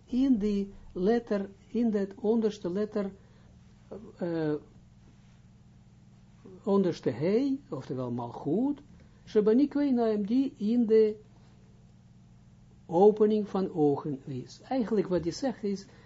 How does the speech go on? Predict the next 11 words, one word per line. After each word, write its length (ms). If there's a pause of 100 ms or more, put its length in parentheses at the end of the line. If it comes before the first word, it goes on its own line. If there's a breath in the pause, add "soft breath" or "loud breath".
(140)
dat 220 (200 soft breath)
in 140
plaats, 520
in 160
plaats 360
van 160
de 100
Malchut, 540
nu 320 (400)
werd 400
ingekerfd, 920